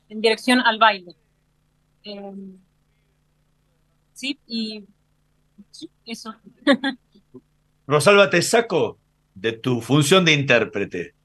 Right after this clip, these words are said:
Speaker 2: Eh,
Speaker 1: <laughs>
Speaker 2: ¿cómo es el, van a tocar juntos en San Juan? ¿Cómo es esa interacción entre los dos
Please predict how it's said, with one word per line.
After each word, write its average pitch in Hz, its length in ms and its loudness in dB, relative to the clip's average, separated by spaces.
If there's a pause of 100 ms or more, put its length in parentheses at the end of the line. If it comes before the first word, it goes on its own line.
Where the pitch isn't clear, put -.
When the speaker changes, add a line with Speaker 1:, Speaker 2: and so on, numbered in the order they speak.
(420)
Speaker 2:
Eh, 104 580 4 (300)
Speaker 1:
<laughs> - 260 -20
Speaker 2:
¿cómo 190 300 4
es 190 240 2
el, 175 500 2 (260)
van 127 140 2
a 135 80 0
tocar 147 240 2
juntos 147 580 -6 (160)
en 131 120 -4
San 123 200 0
Juan? 123 320 0 (280)
¿Cómo 151 240 2
es 151 100 2
esa 147 140 -2
interacción 139 640 0
entre 139 200 -2
los 127 180 0
dos 151 420 -2